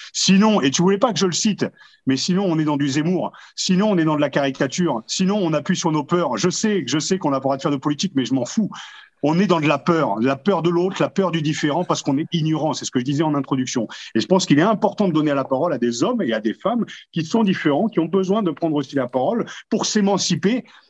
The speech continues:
Et derrière, quand on commence à comprendre ce que la personne vit, on est beaucoup plus dans la tolérance.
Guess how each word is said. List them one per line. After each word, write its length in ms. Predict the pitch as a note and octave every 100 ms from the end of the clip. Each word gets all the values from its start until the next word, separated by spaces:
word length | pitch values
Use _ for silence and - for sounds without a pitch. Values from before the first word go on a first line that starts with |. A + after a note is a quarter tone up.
| _
Et 60 | B2+
derrière, 420 | C3+ D#3 F#3 E3+
quand 180 | - -
on 60 |
commence 320 | C3 D#3 D3 C#3
à 60 |
comprendre 320 | C3 C3+ D3+ C3+
ce 60 |
que 80 | C3+
la 100 | A#2+
personne 360 | B2+ A#2 A2+ G#2+
vit, 140 | C#3
on 80 | C3
est 100 | G#2+
beaucoup 200 | C3 B2
plus 180 | B2 A#2+
dans 120 | A2+
la 80 | G#2+
tolérance. 340 | A2 G2+